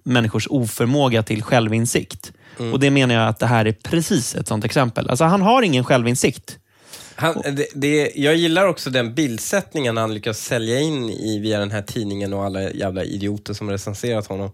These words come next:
Speaker 1: Mm.
Speaker 2: Nämligen att, eh, Fredrik Virtanen sysslar med massa koks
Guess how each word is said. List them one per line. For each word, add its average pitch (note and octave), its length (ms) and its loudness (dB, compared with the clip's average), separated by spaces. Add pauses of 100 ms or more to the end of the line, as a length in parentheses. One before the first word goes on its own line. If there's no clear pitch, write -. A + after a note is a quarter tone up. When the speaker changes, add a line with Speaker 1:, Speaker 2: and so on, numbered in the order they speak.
Speaker 1:
Mm. C#3 360 0
Speaker 2:
Nämligen A#2 320 0
att, G#2 200 -4 (560)
eh, A#2+ 220 -2 (960)
Fredrik E3+ 200 2
Virtanen F3+ 540 2
sysslar E3 320 -2
med C3+ 100 0
massa C3 200 -2
koks - 580 -6